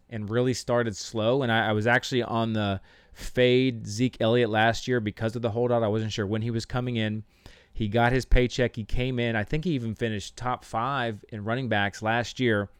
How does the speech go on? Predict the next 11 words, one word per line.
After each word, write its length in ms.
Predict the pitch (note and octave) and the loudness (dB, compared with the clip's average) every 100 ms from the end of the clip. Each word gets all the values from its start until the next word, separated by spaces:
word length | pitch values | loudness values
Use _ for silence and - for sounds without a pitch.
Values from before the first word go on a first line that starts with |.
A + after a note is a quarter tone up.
| _ - | _ -6
with 240 | A2 D3+ | 4 4
a 60 | D3+ | 4
slow 260 | - A#2 G#2 | 0 0 0
start. 420 | - F#2+ G2 - _ _ - - - - _ _ - | 0 2 2 0 _ _ -20 -20 -20 -20 _ _ -4
Um, 540 | G#2+ G#2+ G#2 G2+ F#2+ - _ _ - - | 0 2 2 0 -4 -8 _ _ -16 -6
you 100 | A#2 | 2
look 240 | D3 D#3 | 4 6
at 180 | D3 B2+ | 4 4
McCarthy's 680 | A#2+ A2 - C3+ C3 C#3 B2 | -2 -4 0 2 2 0 0
history 560 | C#3+ C3+ - C3+ C3 - | 0 -2 0 0 0 -4
in 520 | A#2 A2 G#2+ G#2 | -4 -4 -4 -6